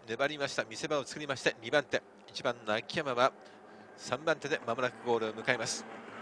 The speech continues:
まず二番の郷原、先頭で五輪、二番手、四番の木村、三番手、一番秋山、その後五番野村、六番岡部、最後三番松本がゴールいたしました。以上、第十一レース特別選抜戦でした。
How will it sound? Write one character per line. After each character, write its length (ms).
ま 100
ず 120
二 140
番 200
の 80
郷 180
原、 220
先 260
頭 140
で 80
五 100
輪、 160
二 60
番 120
手、 120
四 80
番 180
の 220
木 160
村、 200
三 260
番 120
手、 80
一 120
番 120
秋 280
山、 300
そ 140
の 80
後 220
五 60
番 180
野 80
村、 260
六 160
番 140
岡 180
部、 100
最 180
後 100
三 180
番 160
松 240
本 200
が 220
ゴ 100
ー 20
ル 60
い 40
た 100
し 100
ま 80
し 60
た。 160
以 60
上、 240
第 380
十 120
一 160
レ 100
ー 40
ス 120
特 180
別 160
選 140
抜 160
戦 200
で 80
し 80
た。 320